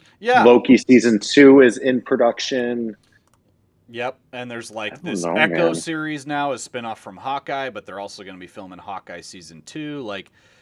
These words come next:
Speaker 1: uh, where are they going with all this stuff? What's happening? I know, I know the Marvels is happening at some point with Captain Marvel and, uh, Miss Marvel and what's her face, Photon or Phasm or whatever the fuck it is.
Speaker 2: Doesn't
Speaker 1: Uh,
Speaker 2: matter.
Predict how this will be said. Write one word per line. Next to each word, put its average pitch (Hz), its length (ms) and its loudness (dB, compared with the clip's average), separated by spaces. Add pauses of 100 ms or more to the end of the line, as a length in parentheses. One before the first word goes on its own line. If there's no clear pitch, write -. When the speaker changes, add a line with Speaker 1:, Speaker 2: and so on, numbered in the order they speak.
(340)
Speaker 1:
uh, - 80 -18
where 147 200 -10
are 202 80 -8
they 196 120 -10
going 165 300 -8
with 190 140 -14
all 185 160 -6
this 185 180 -14
stuff? 185 240 -10
What's 160 160 -10
happening? 160 400 -6
I 120 140 -10
know, 117 320 -12
I 107 160 -14
know 123 120 -10
the 101 120 -14
Marvels 135 580 -10
is 131 400 -18
happening 139 460 -12
at 127 80 -18
some 135 260 -14
point 131 340 -16
with 92 160 -20
Captain 101 320 -16
Marvel 98 520 -16
and, 82 260 -20
uh, 78 160 -18
Miss 107 260 -18
Marvel 113 520 -14
and 73 260 -20
what's 110 220 -16
her 120 100 -20
face, 113 380 -16
Photon 107 580 -18
or 90 100 -18
Phasm 101 460 -18
or 85 140 -20
whatever 90 240 -20
the 90 80 -20
fuck - 260 -20
it - 60 -20
is. 90 260 -20 (880)
Speaker 2:
Doesn't 101 400 -4
Speaker 1:
Uh, - 20 -2
Speaker 2:
matter. 139 420 0